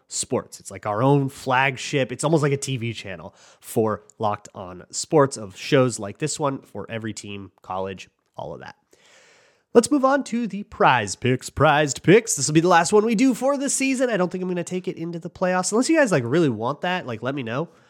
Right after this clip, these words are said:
Um, that, 'cause I'm happy to. But otherwise, you know, we'll, we'll be on to off. We'll be talking about, like, contracts by then.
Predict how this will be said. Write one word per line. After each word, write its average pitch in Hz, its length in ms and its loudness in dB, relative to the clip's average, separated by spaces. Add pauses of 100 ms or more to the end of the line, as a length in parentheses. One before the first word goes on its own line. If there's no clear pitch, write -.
(260)
Um, 113 640 4 (380)
that, 135 200 -2
'cause 135 160 -2
I'm 107 80 -6
happy 151 280 0
to. 226 360 -4
But 139 240 6
otherwise, 170 480 4
you 135 80 -4
know, 95 220 -10
we'll, 143 120 -4
we'll 156 180 -4
be 113 120 2
on 95 120 0
to 98 40 -6
off. - 240 -12
We'll 165 60 -6
be 113 80 -10
talking 110 160 -6
about, 95 140 -10
like, 95 100 -14
contracts - 420 -14
by 98 140 -8
then. 98 180 -10